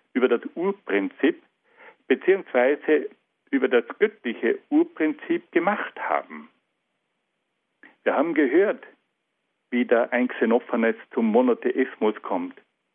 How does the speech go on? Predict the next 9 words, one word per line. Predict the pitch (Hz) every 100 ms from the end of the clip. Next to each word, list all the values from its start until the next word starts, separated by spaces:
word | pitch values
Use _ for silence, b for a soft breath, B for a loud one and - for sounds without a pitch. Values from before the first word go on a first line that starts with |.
| _ _ _ _ _ _ -
wie | 135 -
ein | 135 143
Parmenides | - 131 127 147 160 147 139 139 - - - _ _ _ _ _ -
zum | 131 139 - - _ _ _ _ _ _
ewigen | 131 143 139 131 139 139 143 -
und | 135
unendlichen | 135 127 131 147 131 120 131 -
Sein | - 127 156 139
vorstößt. | - 95 95 - - 92 87